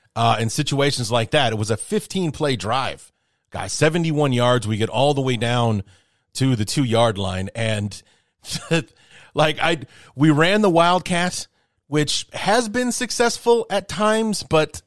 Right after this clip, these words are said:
in this particular ball game, when you're inside the five-yard line, you're basically just begging them to run blitz and shoot the gaps,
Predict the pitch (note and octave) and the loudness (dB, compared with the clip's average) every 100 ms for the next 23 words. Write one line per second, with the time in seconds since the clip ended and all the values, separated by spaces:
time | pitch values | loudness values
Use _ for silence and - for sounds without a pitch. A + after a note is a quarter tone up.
0 | _ _ _ _ - E3 D#3+ A3+ - A3 | _ _ _ _ -4 0 2 0 -2 -8
1 | - G#3+ F3+ F3 D3+ D#3 D#3+ D3+ D#3 D3+ | -4 -4 0 0 2 4 4 2 0 0
2 | D3+ D3 - _ _ C3+ C3+ C3 E3 G3 | 0 -2 -8 _ _ -4 0 0 0 0
3 | - F3 D#3+ C#3 - C#3 C3+ A2 A#2 A#2+ | 2 2 2 0 2 2 2 2 2 2
4 | G#2+ A2 G#2+ G#2+ A2 A2 C3 D3 - C3 | 2 -2 -2 -2 -2 -2 -2 -2 -4 -8
5 | C3+ A#2 B2 G2 F2+ B2 C3+ C3 A#2 A2+ | -8 -6 -4 -4 -2 -2 -2 -4 -2 -2
6 | A2+ A2+ G#2 A2+ A#2+ A2 A2+ A2+ - _ | -4 -6 -2 -2 -2 -2 -4 -4 -10 _
7 | _ _ - A#2+ G#2+ - A#2+ A#2+ F#2 A2 | _ _ -8 -4 -4 -2 -2 -2 -2 -2
8 | G#2+ - - | -2 -4 -10